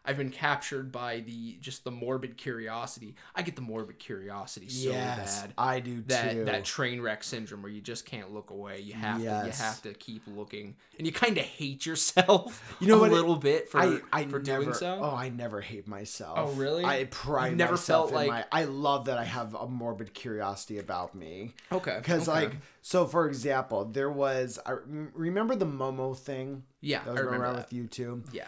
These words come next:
Speaker 2: So it was Matthew and I who were sitting on the couch in our house when, uh, w-, one of us read an article about it, right?
Speaker 1: Mm-hmm.
Speaker 2: And then, you know, the other one looked up more about it.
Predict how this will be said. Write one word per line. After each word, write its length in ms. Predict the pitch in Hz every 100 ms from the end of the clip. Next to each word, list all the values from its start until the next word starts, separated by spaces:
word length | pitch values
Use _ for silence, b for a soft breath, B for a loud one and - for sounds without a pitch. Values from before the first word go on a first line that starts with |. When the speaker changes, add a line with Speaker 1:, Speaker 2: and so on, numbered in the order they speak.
| -
Speaker 2:
So 600 | - - 175 156 143 117 - _ -
it 80 |
was 200 | 160 151
Matthew 520 | 139 147 170 180 160 139
and 120 | 123
I 160 | 117 117
who 100 | 120
were 80 |
sitting 320 | 113 - 127 127
on 120 | 117
the 60 | 110
couch 380 | 127 120 -
in 60 | 117
our 120 | 98
house 720 | 95 139 127 85 85 107 - 123
when, 640 | 113 123 117 110 107 101 _ _
uh, 240 | 120 113 107
w-, 280 | 104 107 - _ -
one 340 | 143 143 147
of 100 | 127
us 200 | 117 110 120
read 140 | 110
an 100 | 104
article 480 | 110 104 - 110 87
about 300 | 85 69 71
it, 80 | 69
right? 340 | 87 78 98
Speaker 1:
Mm-hmm. 100 | 123
Speaker 2:
And 100 | 107
then, 200 | 98 104
you 60 | 98
know, 60 |
the 120 | 95 98
other 160 | 95
one 140 | 95 92
looked 220 | 98 -
up 180 | 95 -
more 240 | 98 92
about 320 | 95 85 87
it. 260 | 82 92